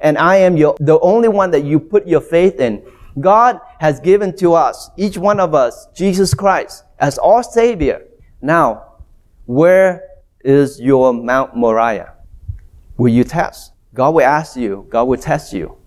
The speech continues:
See, he tells the children of Israel at the end of Moses' life. Moses turned to his people, and Moses concluded this. "The Lord has brought you out of Egypt into the wilderness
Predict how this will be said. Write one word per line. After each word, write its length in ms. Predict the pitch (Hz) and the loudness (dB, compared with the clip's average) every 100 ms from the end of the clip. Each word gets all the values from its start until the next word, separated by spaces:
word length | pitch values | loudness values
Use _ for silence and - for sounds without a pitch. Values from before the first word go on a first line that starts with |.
| _ | _
See, 340 | - 151 151 156 | -8 0 2 4
he 120 | 151 | 2
tells 380 | 147 170 165 160 | 2 0 0 -2
the 120 | 139 | -8
children 400 | - 170 170 147 | -2 0 2 0
of 40 | 131 | 0
Israel 440 | 156 135 117 98 | -2 0 0 0
at 180 | 123 127 | -4 -4
the 140 | 123 | -2
end 180 | 131 139 | 0 2
of 60 | 120 | 2
Moses' 560 | 120 131 117 101 - | 0 -2 -6 -14 -12
life. 400 | 120 131 - _ _ _ | -4 -4 -6 _ _ _
Moses 500 | 120 131 147 147 - | -4 0 0 -2 -8
turned 280 | - 147 135 | -4 -2 0
to 140 | 131 120 | 0 0
his 200 | 123 110 | 0 -2
people, 500 | - 175 117 90 - - | -4 -4 -2 -6 -10 -10
and 200 | 120 117 | -4 0
Moses 320 | 139 156 123 | -2 -2 -10
concluded 440 | 123 120 156 131 | -8 -2 0 -2
this. 300 | 98 87 - - - - | -4 -8 -10 -20 -20 -4
"The 140 | 147 | 0
Lord 580 | 151 160 220 254 220 165 - - 143 | 2 4 4 4 2 -4 -14 -16 -4
has 180 | 147 | -4
brought 360 | 120 160 202 214 | 0 2 2 2
you 180 | 175 165 | -2 0
out 360 | 135 190 220 180 | 0 2 2 0
of 160 | 143 - | -2 0
Egypt 640 | 202 226 190 139 - - 208 | 0 0 0 -2 -2 -4 0
into 640 | 226 247 - 185 180 170 | 2 0 2 4 4 4
the 120 | 160 | 0
wilderness 640 | 160 196 202 175 165 165 | 4 4 2 0 0 -2